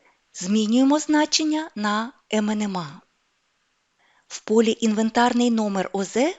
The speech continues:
натискаємо кнопку "Відомість наявності та руху основних засобів" в правій частині рядка, щоб відкрити залишки по обраному підрозділу та матеріально відповідальній особі за рахунком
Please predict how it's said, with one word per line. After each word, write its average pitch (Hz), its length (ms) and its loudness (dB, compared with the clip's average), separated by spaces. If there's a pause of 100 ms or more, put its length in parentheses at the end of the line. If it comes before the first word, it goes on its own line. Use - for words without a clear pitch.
(360)
натискаємо 208 720 -2
кнопку 202 580 -4 (300)
"Відомість 202 640 0
наявності 214 680 0
та 208 180 -2
руху 196 400 -8
основних 214 540 -4
засобів" 214 720 -4
в - 100 -20
правій 285 360 0
частині 277 500 0
рядка, 285 460 0 (420)
щоб - 260 0
відкрити 220 500 -2
залишки 196 680 -2
по 202 220 -2
обраному 190 580 -2
підрозділу 196 680 -4
та 190 180 -2
матеріально 180 560 -2
відповідальній 185 720 -4
особі 185 560 -6 (360)
за 185 180 -2
рахунком 233 640 -4